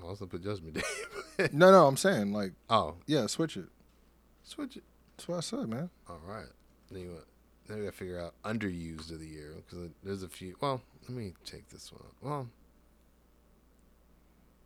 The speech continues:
Speaker 1: trying to think if I should keep Shinsuke Nakamura or Mustafa Ali. I think m-, we know why Mustafa Ali was underused.
Speaker 2: Yeah, I was kinda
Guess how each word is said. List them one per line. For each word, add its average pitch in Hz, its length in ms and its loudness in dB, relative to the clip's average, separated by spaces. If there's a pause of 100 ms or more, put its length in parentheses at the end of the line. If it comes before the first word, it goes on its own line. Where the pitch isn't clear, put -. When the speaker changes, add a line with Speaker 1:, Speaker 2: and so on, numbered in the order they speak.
(240)
Speaker 1:
trying 143 160 -4
to 143 60 0
think 117 100 0
if 107 40 0
I 107 40 2
should 104 160 -8
keep 95 220 -6
Shinsuke 104 520 -4
Nakamura 87 680 -6 (800)
or 90 180 -10
Mustafa 87 560 -6
Ali. 80 500 -10
I - 100 -12
think 104 180 -6 (300)
m-, 101 220 -4
we 101 140 -2
know 104 200 2
why 92 320 2
Mustafa 90 440 -4
Ali 80 240 -10
was 78 160 -10
underused. 73 680 -12 (160)
Speaker 2:
Yeah, 104 200 -4
I - 20 -2
was 110 100 -4
kinda 92 400 -8